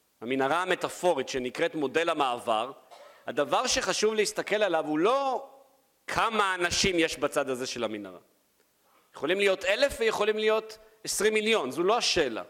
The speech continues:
השאלה היא עד כמה המשטר הלא דמוקרטי איתן, נחוש, יעשה כל דבר כדי להחזיר את הסדר על כנו.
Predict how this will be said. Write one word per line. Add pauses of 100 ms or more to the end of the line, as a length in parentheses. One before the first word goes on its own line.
(520)
השאלה
היא
עד
כמה
המשטר
הלא
דמוקרטי
איתן, (1000)
נחוש, (600)
יעשה
כל
דבר (1500)
כדי
להחזיר
את
הסדר
על
כנו.